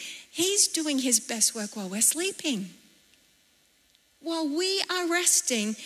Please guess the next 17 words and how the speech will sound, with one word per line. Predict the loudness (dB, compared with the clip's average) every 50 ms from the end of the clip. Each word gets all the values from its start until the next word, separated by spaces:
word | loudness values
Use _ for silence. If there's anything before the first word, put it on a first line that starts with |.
| -14 -16 -16
he | -8 -2 2 4 4 4
is | 4 4 2
preparing | 0 -2 -6 -6 -6 -6 -4 -4 -4 -2 -2 -2 -2 -2
and | -2 -2 -4 -4
providing | -4 -6 -8 -8 -6 -6 -4 -4 -2 -2 -2 -2 -2 -4 -6 -8 -14 -20 -20 _ _ _ _ _ _ _ _ _ _ _ _ _ _ _ _ _ _ _ _ _ _ _ _ _ _ _ _ _ _ _ _ _ _ _ _
so | -2 0 2 2 2
that | 2 0 0
we | 0 0 2 2
awake | 2 0 0 0 -2 -2 -4 -4 -4 -4 -4 -6 -6 -8 -12 -12 -12 -14 -16 -20 _ -20 -20 -20 -8 _
to | 2 4
see | 4 4 4 4
his | 2 2 2 2
glory | 0 -4 -6 -6 -4 -4 -4 -6 -6 -6 -6 -6 -6 -6 -8 -10 -12 -16 -20 -20 _ _ _ _ _ _ _ _ _ _ _ _ _ _ _ _ _ _
in | -8 -6 -4
a | -4 -4
new | -4 -4 -4 -4 -6
morning. | -6 -8 -10 -10 -12 -12 -12 -14 -14 -18 -20 -20